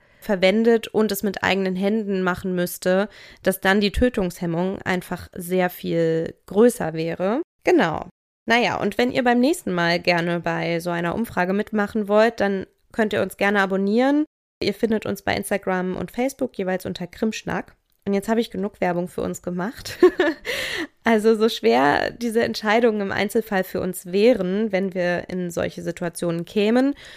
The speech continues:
so schwierig muss es ja für die Gesetzgebenden sein, diese Moralvorstellungen in Gesetzesvorgaben zu übersetzen, die dann eben für alle hier lebenden Menschen gelten sollen. Und das ist auch unser heutiges Thema. Wir haben uns einige Punkte rausgegriffen, wie zum Beispiel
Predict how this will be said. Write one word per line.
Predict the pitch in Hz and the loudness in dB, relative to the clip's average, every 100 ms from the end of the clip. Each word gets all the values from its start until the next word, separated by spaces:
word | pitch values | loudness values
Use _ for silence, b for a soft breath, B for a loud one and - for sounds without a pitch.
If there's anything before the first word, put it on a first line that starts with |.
| B | B
so | B 240 | B 0
schwierig | 240 - 233 247 | 0 0 2 2
muss | 226 220 | 0 -2
es | 220 | -2
ja | - 196 | -2 -2
für | 208 | -2
die | 185 | -2
Gesetzgebenden | 180 185 185 - 196 180 175 | -2 -2 -2 -4 -2 -2 -4
sein, | 170 170 175 185 185 - | -2 0 0 0 -2 -4
diese | - 202 180 | -8 -6 -2
Moralvorstellungen | 180 175 170 202 - 247 - 233 220 220 220 | -2 0 0 0 2 -2 0 0 2 2 0
in | - 196 | -2 -2
Gesetzesvorgaben | 190 185 185 190 - 185 175 - 170 170 170 - | 2 0 0 -6 -6 -4 -2 -2 -2 -2 -6 -8
zu | - 190 | -10 -6
übersetzen, | 180 175 196 226 - 294 302 320 B B B | -4 0 0 0 0 2 4 2 B B B
die | 226 | -2
dann | 214 208 | 0 0
eben | 214 208 | 0 0
für | - - | -2 -2
alle | - 202 | 0 2
hier | 208 202 | 2 2
lebenden | 196 196 190 180 180 | 2 0 0 -2 0
Menschen | 180 233 - 175 | 0 -2 -4 -4
gelten | 165 165 - 175 | -2 -2 -4 -8
sollen. | 170 170 175 208 302 B B B B _ | -6 -4 -2 -2 -4 B B B B _
Und | - 214 214 214 - | -2 2 2 -2 -4
das | 208 208 | -6 -4
ist | 240 | -4
auch | 214 | -4
unser | 220 208 190 | -2 -2 0
heutiges | 190 196 180 170 - | 0 -2 -4 -8 -12
Thema. | - 170 165 165 - - | -10 -8 -6 -8 -8 -6
Wir | 185 | -2
haben | 190 208 | 0 0
uns | 208 202 - | 0 -2 -4
einige | - 190 185 | -2 -2 -2
Punkte | 180 240 262 277 | -2 0 0 -2
rausgegriffen, | 240 226 233 233 - 262 247 277 285 240 | 0 0 -2 -8 -2 0 0 0 0 -2
wie | 208 | -6
zum | - | -6
Beispiel | 185 170 175 - 175 170 | -4 -4 -4 -6 -4 -4